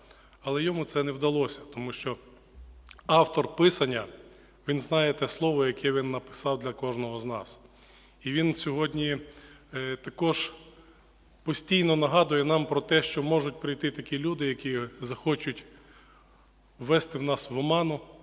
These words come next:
для того, щоб звести із дороги правди, і щоб ми знову кинулися в гріхи. Тому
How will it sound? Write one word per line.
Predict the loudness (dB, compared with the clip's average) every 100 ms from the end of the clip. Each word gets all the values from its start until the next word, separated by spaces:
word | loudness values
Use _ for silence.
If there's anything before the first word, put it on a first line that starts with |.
| -20 -20 -20 _ -10
для | -8
того, | -4 -2 -2
щоб | -4 -4 0 0 0 -2 -14 -20 -20 -20 -20 -20 -14
звести | -4 0 0 -2 -6 -6
із | -8 -4
дороги | 0 2 2 0 -4 -12 -20 -20 -20 -20 -4
правди, | 2 2 2 -2 -4 -14 -20 -20 -20 -20 _ _ _ _ _ _ -10
і |
щоб | -6 -4 -4
ми |
знову | -2 -2 0 -4 -6 -8
кинулися | -6 -2 -2 -4 -6
в | -8
гріхи. | -10 -8 -6 -8 -10 -20 -20 _ _ -20 -20 -20 -20 -20
Тому | -10 -2 4 4 2